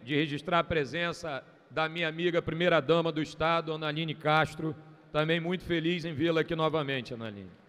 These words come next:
Da minha esposa também, Manuela, tá sentadinha aqui, minha querida amiga Ana, quem cumprimento todas as mulheres presentes nesta casa.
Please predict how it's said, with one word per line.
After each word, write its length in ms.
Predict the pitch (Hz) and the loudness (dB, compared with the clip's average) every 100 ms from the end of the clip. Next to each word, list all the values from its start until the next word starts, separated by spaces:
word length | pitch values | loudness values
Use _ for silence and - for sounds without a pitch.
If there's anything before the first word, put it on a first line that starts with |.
| _ _ _ _ _ _ _ _ _ - _ _ - - | _ _ _ _ _ _ _ _ _ -20 _ _ -20 -4
Da 120 | 135 | -2
minha 300 | 143 165 160 | -2 -2 -2
esposa 480 | 147 - 165 170 156 | -4 -2 2 2 2
também, 340 | 147 147 165 | 0 -2 -2
Manuela, 520 | 165 156 147 151 165 160 | -2 -4 -2 0 0 -2
tá 120 | 151 | -6
sentadinha 680 | - 151 147 127 127 147 131 | -6 -4 -2 -2 -4 -6 -6
aqui, 280 | - 180 | -6 -6
minha 160 | 170 151 | -4 -4
querida 380 | 139 156 156 151 | -4 -4 -2 -4
amiga 320 | 147 151 139 | -4 -6 -4
Ana, 340 | 135 165 170 | -4 -4 -4
quem 200 | 156 170 | -4 -6
cumprimento 640 | 165 170 165 156 156 160 160 | -8 -6 -2 0 0 -2 -6
todas 400 | 180 180 170 143 | -4 -2 -2 0
as 120 | 151 | -2
mulheres 380 | 156 151 156 151 | 0 2 2 0
presentes 680 | 165 143 104 147 160 - - - - - _ _ - _ _ _ _ _ _ _ _ _ _ - - | -2 -2 0 -2 -4 -10 -20 -20 -20 -20 _ _ -20 _ _ _ _ _ _ _ _ _ _ -20 -10
nesta 360 | 143 151 151 143 | -4 -4 0 -2
casa. 480 | - 120 110 90 | 0 -2 -2 -6